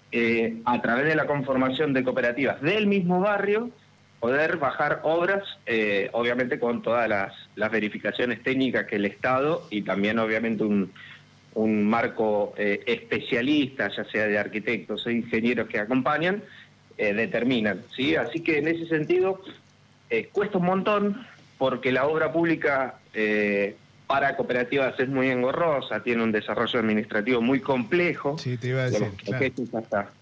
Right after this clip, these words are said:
Speaker 1: Digamos, no es un, un rubro que esté acostumbrado a participar de la obra pública.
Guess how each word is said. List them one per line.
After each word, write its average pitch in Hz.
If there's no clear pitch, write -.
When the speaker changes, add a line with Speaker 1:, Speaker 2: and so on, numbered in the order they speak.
Speaker 1:
Digamos, 131
no 165
es 170
un, 151
un 147
rubro 165
que 113
esté 156
acostumbrado 156
a 165
participar 135
de 135
la 135
obra 135
pública. 117